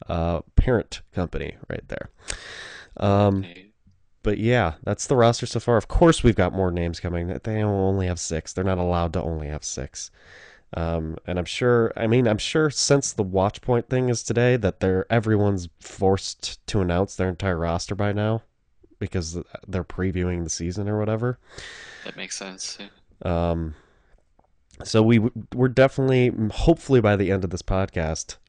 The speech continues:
Speaker 1: going to get, uh, this full roster. Uh, what do you think about it so far, though, Joe?
Speaker 2: Uh, I, I think it's cool. I was,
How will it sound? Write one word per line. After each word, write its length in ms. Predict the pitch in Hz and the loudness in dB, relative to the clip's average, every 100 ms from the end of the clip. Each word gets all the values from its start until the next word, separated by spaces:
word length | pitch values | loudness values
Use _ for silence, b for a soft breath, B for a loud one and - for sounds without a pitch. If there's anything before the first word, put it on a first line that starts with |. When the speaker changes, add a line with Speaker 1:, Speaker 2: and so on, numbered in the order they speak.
| - | 0
Speaker 1:
going 280 | 98 95 87 | 2 2 0
to 100 | 90 | -2
get, 540 | 90 104 85 - - _ b b b b b _ - | 2 2 2 0 -10 _ b b b b b _ -8
uh, 240 | 85 85 | -2 0
this 220 | 82 90 - | 0 -2 -2
full 300 | 95 95 85 | 2 2 4
roster. 680 | 87 92 95 - 67 73 _ _ - | 2 2 0 -4 -6 -8 _ _ -8
Uh, 200 | 80 78 | -4 -2
what 100 | 90 | 0
do 80 | 101 | 0
you 60 | |
think 180 | - 95 | 0 -2
about 220 | 90 87 | 0 0
it 80 | 85 | 0
so 180 | - 95 | 0 0
far, 240 | - 73 | 0 -4
though, 140 | 73 71 | -4 -6
Joe? 300 | 73 78 80 - - - B B B B - - - - - - - - B B B B | -4 -4 -4 -14 -20 -20 B B B B -14 -14 -20 -20 -20 -20 -20 -20 B B B B
Speaker 2:
Uh, 220 | 123 135 | -10 -8
I, 160 | 135 143 | -6 -8
I 60 | - | -8
think 140 | 196 | -12
it's 80 | 190 | -12
cool. 160 | - 135 | -6 -6
I 60 | |
was, 100 | 113 | -6